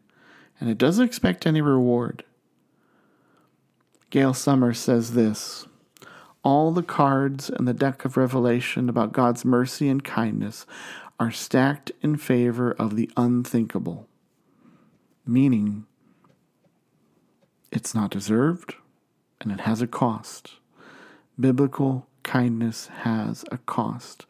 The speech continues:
And if you're gonna unleash biblical kindness into the world, it will cost you.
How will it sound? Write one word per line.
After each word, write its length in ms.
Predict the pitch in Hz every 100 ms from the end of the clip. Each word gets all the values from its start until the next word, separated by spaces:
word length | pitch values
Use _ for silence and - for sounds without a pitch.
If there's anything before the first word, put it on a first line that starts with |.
| - - - - - _ _ _
And 120 | 110 104
if 120 | -
you're 100 | 120
gonna 420 | 135 139 139 147 -
unleash 800 | 113 117 123 143 156 - - - _ _ - 117
biblical 460 | 135 143 151 160 151
kindness 800 | - 147 143 135 135 127 - - -
into 240 | 143 151
the 120 | 165
world, 520 | 156 156 127 104 - - _ _ _ _ _ -
it 100 | 110
will 140 | 123
cost 440 | - 170 165 -
you. 160 | 110